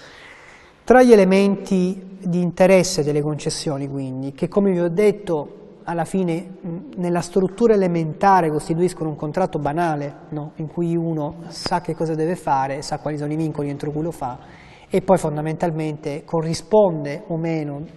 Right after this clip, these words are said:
delle contropartite economiche all'amministrazione concedente. Qualche piccola novità è venuta dal fatto che si è capito che lo strumento della concessione può essere uno strumento flessibile. Nel nostro settore è una cosa non banale,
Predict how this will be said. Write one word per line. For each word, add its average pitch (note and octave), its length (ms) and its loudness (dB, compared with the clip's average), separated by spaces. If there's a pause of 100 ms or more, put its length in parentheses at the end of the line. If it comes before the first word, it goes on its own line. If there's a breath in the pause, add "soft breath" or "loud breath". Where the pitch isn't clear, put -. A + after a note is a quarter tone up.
(120)
delle D3 640 -6
contropartite D3+ 680 -8
economiche D3+ 400 -6
all'amministrazione C#3+ 760 -10
concedente. C3+ 760 -12 (1120 loud breath)
Qualche C4+ 400 4
piccola D#3+ 480 -4
novità E3 800 -4 (360)
è G#3+ 120 0
venuta G3 320 0
dal G3 160 2
fatto D#3 460 -2
che F3 360 -2
si - 180 0
è A3+ 100 2
capito E3+ 540 0
che D#3+ 120 -4
lo E3 120 -2
strumento G#3 420 -4
della D#3+ 180 0
concessione F3+ 500 -4
può E3 140 -2
essere D3 240 -6
uno C#3+ 140 -8
strumento D#3 500 -8
flessibile. C3+ 920 -10 (180)
Nel A3 180 0
nostro F3+ 320 -6
settore F#3 380 -4
è - 20 -8
una D3 100 -10
cosa D3+ 220 -10
non D#3+ 160 -6
banale, D3 500 -6